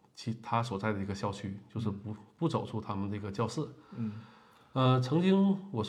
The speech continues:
Speaker 1: 我还问过，我说是不是你这个教室周边的资源不好啊，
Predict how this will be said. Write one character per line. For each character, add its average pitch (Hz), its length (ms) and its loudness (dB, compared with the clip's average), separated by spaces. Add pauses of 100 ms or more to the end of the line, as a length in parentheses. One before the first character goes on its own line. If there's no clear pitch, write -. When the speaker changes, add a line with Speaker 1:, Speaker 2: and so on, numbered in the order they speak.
Speaker 1:
我 117 80 -2
还 113 120 0
问 156 200 4
过， 107 160 2
我 104 140 -4
说 131 100 -2
是 165 220 -4
不 143 100 0
是 139 120 0
你 101 180 0
这 107 80 -4
个 117 80 0
教 135 160 0
室 131 200 -2
周 139 200 -2
边 139 220 0
的 127 40 0
资 127 200 -2
源 98 180 0
不 107 80 0
好 101 220 -4
啊， 95 260 -6